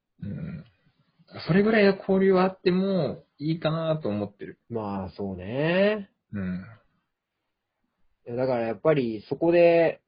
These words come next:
Speaker 2: 出くわしちゃった時にちゃんと挨拶しとくべきだったね。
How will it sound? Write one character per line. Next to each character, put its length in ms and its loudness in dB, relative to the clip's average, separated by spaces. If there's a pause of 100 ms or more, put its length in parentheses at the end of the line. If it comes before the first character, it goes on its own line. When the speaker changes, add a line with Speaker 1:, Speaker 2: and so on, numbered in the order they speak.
(260)
Speaker 2:
出 120 -4
く 120 0
わ 140 4
し 60 -14
ち 80 -2
ゃ 60 0
っ 40 -16
た 120 -6
時 240 -8
に 320 -8 (100)
ち 60 -12
ゃ 40 -6
ん 60 -8
と 60 -2
挨 160 2
拶 160 -8
し 120 -20
と 100 -8
く 120 -8
べ 140 -2
き 80 -6
だ 80 -6
っ 60 -20
た 100 -16
ね。 240 -10